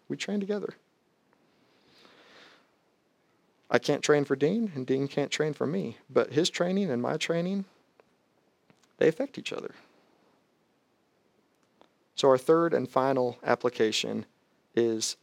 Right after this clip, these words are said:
take the next step. This is from Philippians three, and I wish, I honestly, I wish I had time to preach a whole nother sermon because Philippians three is so, so loaded with good stuff. This is where the rubber meets the road.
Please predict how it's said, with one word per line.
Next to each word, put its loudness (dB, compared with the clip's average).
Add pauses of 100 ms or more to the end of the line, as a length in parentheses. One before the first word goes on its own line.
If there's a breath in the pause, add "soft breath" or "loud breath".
take 2
the 0
next 0
step. -6 (240 soft breath)
This -4
is -6
from 0
Philippians 0
three, -4 (440)
and 2
I 4
wish, 2
I 6
honestly, 0 (580)
I 2
wish 0
I 0
had -4
time -2
to -8
preach -8
a -10
whole -2
nother -4
sermon -8 (360)
because -2
Philippians -2
three -6
is -6
so, -2 (120)
so 2
loaded -2
with -4
good -2
stuff. -4
This 0
is -4
where 4
the 2
rubber 2
meets -4
the -8
road. -4